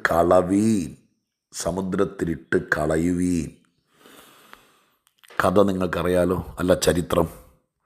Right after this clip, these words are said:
യോന ദൈവസന്നിധി വിട്ട് തനിക്ക് ബോധിച്ച സ്ഥലത്തേക്ക് പോകുമ്പോൾ അവിടം മുതൽ പ്രശ്നങ്ങൾ പിന്തുടരാൻ തുടങ്ങി. താൻ കയറുന്ന വാഹനവും താൻ ചെല്ലുന്ന സ്ഥലവും തന്നോടുകൂടി ഇടപെടുന്നവരും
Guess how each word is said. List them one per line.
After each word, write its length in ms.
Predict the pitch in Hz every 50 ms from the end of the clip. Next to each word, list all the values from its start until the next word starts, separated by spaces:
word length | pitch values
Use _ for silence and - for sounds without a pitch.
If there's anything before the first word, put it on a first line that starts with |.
| _ _ _ _ - - - _ _ _ _ _ _ _ _ _ _ _ _ _ _ _ -
യോന 320 | - 104 101 104 104 104 101 95
ദൈവസന്നിധി 680 | 92 98 104 110 117 113 - - 113 110 113 107 110 104
വിട്ട് 300 | 98 98 - - 101 101 98 107 113 110 104
തനിക്ക് 380 | - - 90 95 101 85 - 117
ബോധിച്ച 380 | 98 92 98 101 104 101 98 -
സ്ഥലത്തേക്ക് 600 | - - - 101 85 92 80 - 101 92 82 87 82
പോകുമ്പോൾ 580 | - 82 82 82 80 82 82 71 67 60 62 - - - _ _ _ _ _ _ -
അവിടം 360 | - 87 92 - - 120 113
മുതൽ 240 | 101 92 82 87 85 82 -
പ്രശ്നങ്ങൾ 640 | - - - - - - 107 107 110 107 101 92 82 - -
പിന്തുടരാൻ 640 | - 87 87 87 90 87 87 78 85 82 82 80 78
തുടങ്ങി. 340 | 73 69 67 69 - - _ _ _ _ _ _ _ _ _ _ _ _ _ _ _ _ _ _ _ _ _ _ _ - - _ - - _
താൻ 180 | - - 90 95
കയറുന്ന 460 | 87 82 80 85 90 90 95 101 101 90
വാഹനവും 520 | 85 82 85 85 - 95 101 104 107 107 - - _ _ -
താൻ 160 | - 80 82 78
ചെല്ലുന്ന 400 | 73 82 82 90 101 101 101 101
സ്ഥലവും 480 | 87 - - - 82 85 92 101 113 139 147 - - - - - - - - - - _ -
തന്നോടുകൂടി 560 | - - 90 98 104 107 113 104 98 95 98 92
ഇടപെടുന്നവരും 680 | 87 85 92 95 101 107 107 110 107 107 113 113